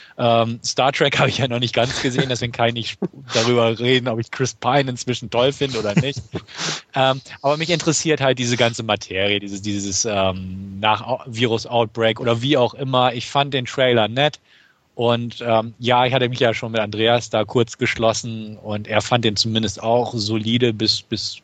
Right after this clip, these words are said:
Speaker 1: gut, wenn ich mich recht entsinne.
Speaker 2: Ja,
Speaker 1: Und demen-
Speaker 2: solide.
Speaker 1: Solide, okay.
Speaker 2: Ja.
Speaker 1: Aber, ähm, wie gesagt, ich, ich bin gespannt und ich werde da auch dann meine, meine Rückmeldung mal zu geben.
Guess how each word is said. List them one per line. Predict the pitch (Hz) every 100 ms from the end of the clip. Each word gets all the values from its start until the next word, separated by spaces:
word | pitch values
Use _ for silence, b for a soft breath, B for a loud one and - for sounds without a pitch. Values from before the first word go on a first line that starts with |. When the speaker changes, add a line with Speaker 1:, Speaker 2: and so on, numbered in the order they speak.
| 110 113 117 113 104
Speaker 1:
gut, | 120 175 - - _ _ 131
wenn | 131
ich | 135
mich | 143 151
recht | 143
entsinne. | 143 135 139 147 151 B B
Speaker 2:
Ja, | 120 117
Speaker 1:
Und | 113
demen- | 104
Speaker 2:
solide. | 113 110 95 B B B B B B - -
Speaker 1:
Solide, | 123 107 101 90
okay. | 92 113 101
Speaker 2:
Ja. | 104 - B B _ _
Speaker 1:
Aber, | 110 107 104 104 107
ähm, | 117 110 107 110 110
wie | 131
gesagt, | 147 147
ich, | 147
ich | 147 147
bin | - 156
gespannt | 151 - 151 160 160
und | 139
ich | 135 127
werde | 127
da | 135
auch | 123
dann | 123 120
meine, | 113 110 113
meine | 117 107 107
Rückmeldung | 117 120 110 110
mal | 101 95
zu | - 101
geben. | 101 110 98 90 95 -